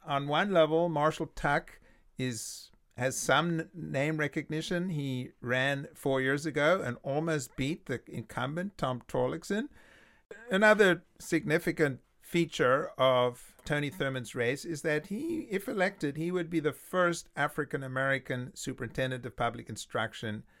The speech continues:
in almost forty years. The last African-American superintendent was the legendary Wilson Riles, who was superintendent until nineteen eighty-two. And Thurmond, I think, is presenting himself as somebody who reflects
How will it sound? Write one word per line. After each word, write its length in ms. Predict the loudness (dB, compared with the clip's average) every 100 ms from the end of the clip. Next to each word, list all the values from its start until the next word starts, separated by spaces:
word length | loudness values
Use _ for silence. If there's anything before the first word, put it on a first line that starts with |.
| _ _
in 200 | -8 -6
almost 440 | 0 2 2 -2 -4
forty 300 | -4 -2 -4
years. 580 | -2 0 0 -4 -10 -18 _
The 140 | -4 0
last 340 | 2 0 -2
African-American 920 | -4 -4 -6 -6 -6 -6 -6 -6 -10
superintendent 640 | -8 -8 -8 -8 -6 -6 -6
was 140 | -4
the 100 | -4
legendary 720 | 0 2 0 -4 -2 0 0 0
Wilson 440 | 2 0 0 -6
Riles, 640 | -2 0 2 2 -2 -8 -16 _ _ _
who 180 | -4 -2
was 240 | -2 -4
superintendent 960 | -6 -6 -6 -8 -6 -4 -4 -6 -8 -16 _ _ -12
until 340 | -10 -6 -6
nineteen 500 | -4 -4 -6 -8 -10 -8
eighty-two. 800 | -8 -8 -12 -8 -2 0 0 -6 _ _ _ _ _ _ -6
And 180 | -6
Thurmond, 560 | -4 -2 0 2 0 -2 -10 _
I 100 | -8
think, 240 | -6 -6 -6
is 80 |
presenting 520 | -4 -2 0 -2 -2 -6
himself 520 | -6 0 2 0 -2
as 160 | -6 -2
somebody 460 | -2 0 -2 -2
who 120 | -2
reflects 800 | -2 -4 -4 -2 0 -2 -8 -12